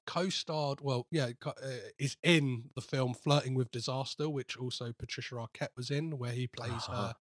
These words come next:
Speaker 1: her bisexual ex-partner who gets caught licking her armpit at one point in the film. So that's
Speaker 2: <laughs>
Speaker 1: if, if,
Speaker 2: Nice.
Speaker 1: if you wanna see, if you wanna see, uh,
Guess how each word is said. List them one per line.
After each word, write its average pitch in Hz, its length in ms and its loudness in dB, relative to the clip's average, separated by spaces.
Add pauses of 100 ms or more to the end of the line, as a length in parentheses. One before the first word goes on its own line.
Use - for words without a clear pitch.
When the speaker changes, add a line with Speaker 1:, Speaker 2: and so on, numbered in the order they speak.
(880)
Speaker 1:
her 123 240 -4 (100)
bisexual 147 840 0 (100)
ex-partner 127 1000 -4
who 123 100 -6
gets - 240 -8
caught 117 320 -8
licking 120 360 -4
her 113 260 -6
armpit 120 500 -4 (320)
at 120 80 -8
one 127 200 4
point 135 260 6
in 127 80 8
the 285 80 12
film. 185 300 2
So 139 200 8
that's - 340 0
Speaker 2:
<laughs> - 380 -8
Speaker 1:
if, 123 260 4
if, 127 120 10
Speaker 2:
Nice. - 280 0
Speaker 1:
if 151 140 6
you 185 60 12
wanna 175 160 12
see, 190 240 12
if 160 200 6
you 180 60 8
wanna 175 160 10
see, 170 440 6
uh, 156 300 6